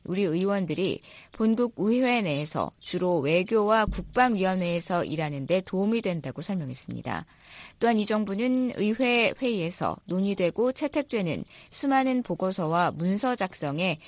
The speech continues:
기반이 된다고 덧붙였습니다. 한편 대변인은 북한의 칠 차 핵실험 가능성이 고조되는 데 대한 논평 요청에 나토 의원연맹은 이천이십일 년 군축 보고서나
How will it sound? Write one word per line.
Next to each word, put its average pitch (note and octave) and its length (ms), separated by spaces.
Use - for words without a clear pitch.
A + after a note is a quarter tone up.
기반이 A#3 480
된다고 D#3 520
덧붙였습니다. B2+ 840
한편 C4 280
대변인은 A3+ 680
북한의 B3+ 400
칠 D#4 240
차 D#4+ 140
핵실험 C4 420
가능성이 G#3+ 720
고조되는 G3+ 580
데 F#3 120
대한 E3 260
논평 D3+ 360
요청에 C#3 520
나토 F#3+ 500
의원연맹은 E3+ 840
이천이십일 G3+ 840
년 A#3+ 200
군축 - 480
보고서나 F3 600